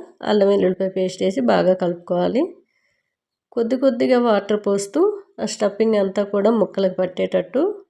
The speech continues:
కలుపుకోవాలి. చాలా టేస్ట్గా ఉంటుంది.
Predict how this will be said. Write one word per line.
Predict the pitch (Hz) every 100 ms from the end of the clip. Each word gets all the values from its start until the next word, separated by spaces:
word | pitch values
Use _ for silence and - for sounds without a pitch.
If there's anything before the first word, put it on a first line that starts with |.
| _
కలుపుకోవాలి. | 202 185 - 185 185 190 220 330 - _ _ _ _ _ _ _ _ _ _ _ _ _ _ _
చాలా | - 202 214
టేస్ట్గా | 214 196 196 208 196
ఉంటుంది. | 190 180 190